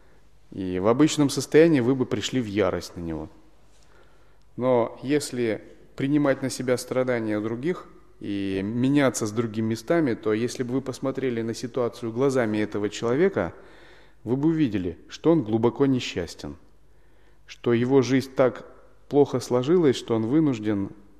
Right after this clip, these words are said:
заниматься такими вещами. И вы бы увидели, что вы в гораздо лучшем положении, чем он. И почему, например, он украл кошелек? Потому что у него нет способности заработать.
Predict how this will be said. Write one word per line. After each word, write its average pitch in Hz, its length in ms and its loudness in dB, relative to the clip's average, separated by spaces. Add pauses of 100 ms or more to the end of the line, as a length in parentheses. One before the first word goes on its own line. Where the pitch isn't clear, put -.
заниматься 113 520 -6
такими 101 340 -6
вещами. 85 580 -6 (560)
И 113 120 -4
вы 135 140 0
бы 147 120 2
увидели, 135 400 4
что 107 240 -2
вы 170 160 4
в 147 80 0
гораздо 127 400 4
лучшем 160 400 4
положении, 110 580 2
чем 98 260 -6
он. 80 200 -8 (2000)
И 107 60 -12
почему, 147 400 2
например, 113 420 4
он 113 120 2
украл 104 280 0
кошелек? 92 520 -6
Потому 117 320 0
что - 280 -2
у 107 100 0
него 123 240 2
нет 135 160 0
способности 113 640 -6
заработать. 85 640 -8